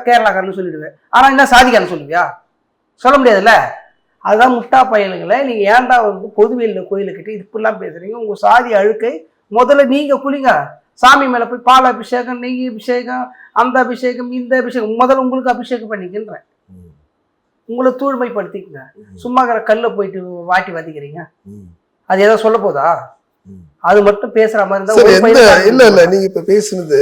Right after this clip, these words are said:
Speaker 2: இந்த
Speaker 1: ஆ.
Speaker 2: பிரவீன்காந்த், பேரரசு அவங்க எல்லாம் பேசுனாங்க.
Speaker 1: ம்.
Speaker 2: ஆனா அந்த திரைப்படத்தினுடைய பேரு என்ன?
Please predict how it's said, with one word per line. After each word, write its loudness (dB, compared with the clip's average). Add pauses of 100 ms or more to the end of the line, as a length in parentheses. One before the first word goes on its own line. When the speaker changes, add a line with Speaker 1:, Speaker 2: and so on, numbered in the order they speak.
Speaker 2:
இந்த -4
Speaker 1:
ஆ. -6
Speaker 2:
பிரவீன்காந்த், -2
பேரரசு 0
அவங்க 0
எல்லாம் -4
பேசுனாங்க. -6 (160)
Speaker 1:
ம். -18
Speaker 2:
ஆனா 2
அந்த 0
திரைப்படத்தினுடைய 0
பேரு -2
என்ன? -4